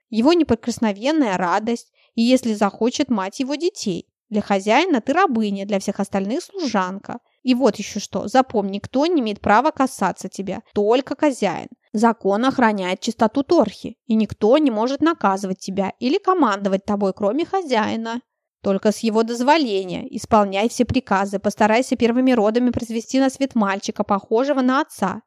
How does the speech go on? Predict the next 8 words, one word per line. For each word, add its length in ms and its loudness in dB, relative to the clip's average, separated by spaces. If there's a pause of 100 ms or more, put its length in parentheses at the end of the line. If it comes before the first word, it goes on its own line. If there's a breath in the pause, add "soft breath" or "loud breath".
(200)
И, 100 -8
может, 400 -2
станешь 420 -4
Авердой, 680 0 (280 soft breath)
то 120 2
есть 180 -2
свободной 560 0
женщиной. 760 -6